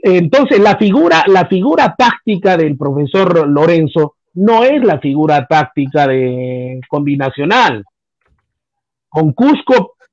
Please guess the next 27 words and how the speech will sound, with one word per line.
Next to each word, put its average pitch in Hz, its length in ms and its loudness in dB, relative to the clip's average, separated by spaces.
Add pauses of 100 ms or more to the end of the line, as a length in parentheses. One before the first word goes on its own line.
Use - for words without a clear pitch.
el 156 220 -2
profesor, 156 640 0
debo 180 380 0
entender, 160 880 0 (380)
que 175 100 0
ha 165 80 4
visto 190 580 -2
a 139 200 0
qué 196 180 2
juega 180 640 0
Cusco 147 440 -4
y 139 160 -2
en 135 120 -2
base 165 320 0
a 160 140 2
eso 254 200 -4
está 143 200 -6
poniendo 139 340 -4
los 135 80 -6
jugadores. 135 380 -2
Por 160 160 0
eso 247 200 2
también 214 320 0
Joel 220 260 2
Sánchez 226 320 0
se 208 140 -4
queda. 208 440 0